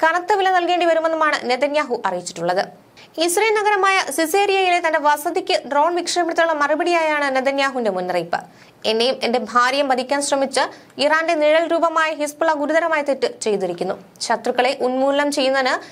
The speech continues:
ന്യായമായുള്ള യുദ്ധത്തിൽ നിന്ന് എന്നെയോ ഇസ്രായേൽ ഭരണകൂടത്തെയോ ഈ ഡ്രോൺ ആക്രമണം തടയില്ല.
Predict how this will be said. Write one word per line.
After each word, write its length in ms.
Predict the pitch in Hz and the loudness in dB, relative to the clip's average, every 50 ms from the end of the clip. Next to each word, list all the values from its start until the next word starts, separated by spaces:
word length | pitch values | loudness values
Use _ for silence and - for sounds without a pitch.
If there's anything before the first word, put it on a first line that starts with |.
| - - - - | -20 -16 -6 -2
ന്യായമായുള്ള 640 | 254 277 294 294 320 339 359 339 339 339 330 320 311 | 0 2 2 2 2 2 2 2 2 2 2 2 2
യുദ്ധത്തിൽ 380 | 311 294 285 302 302 311 311 311 | 0 0 -2 -4 -2 -2 0 0
നിന്ന് 200 | 302 294 294 302 | 2 0 0 0
എന്നെയോ 540 | - - 262 269 277 285 311 302 294 277 - | 0 0 0 0 0 0 0 0 0 0 -2
ഇസ്രായേൽ 340 | 277 269 - - 302 311 311 302 | -4 -6 -2 -2 -2 -2 -2 -2
ഭരണകൂടത്തെയോ 580 | 302 311 302 302 294 294 285 285 285 285 277 - | -2 -2 0 2 2 2 0 2 0 0 0 0
ഈ 140 | - 262 294 | 0 -2 -2
ഡ്രോൺ 300 | 285 277 269 277 285 285 | -2 0 0 0 2 2
ആക്രമണം 400 | 269 262 262 269 262 254 247 226 | 2 0 0 -2 -4 -2 -2 -2
തടയില്ല. 440 | 220 196 180 180 180 180 180 - | -2 -2 -2 -2 -2 -2 -2 -4